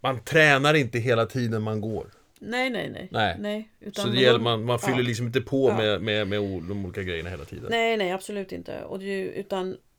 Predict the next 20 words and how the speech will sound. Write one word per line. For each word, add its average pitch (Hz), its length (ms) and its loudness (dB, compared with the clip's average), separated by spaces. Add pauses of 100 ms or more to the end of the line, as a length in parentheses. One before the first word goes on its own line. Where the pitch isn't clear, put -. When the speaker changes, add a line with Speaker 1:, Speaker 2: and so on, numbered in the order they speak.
(160)
Speaker 2:
hunden 220 420 -2
ska 208 160 -6
ju 190 80 -2
få 185 300 -4
sin 175 340 -8
tid 160 320 -10
att 156 80 -8
gå 165 100 -8
runt 165 360 -10
och 170 80 -10
nosa 160 480 -10
och - 200 -8
Speaker 1:
Mm. 110 180 -2
Speaker 2:
titta - 140 -8
på - 200 -16
blommor 151 420 -10
och - 120 -8
myror 156 500 -8
och, - 280 -8 (640)
ehm, - 560 -18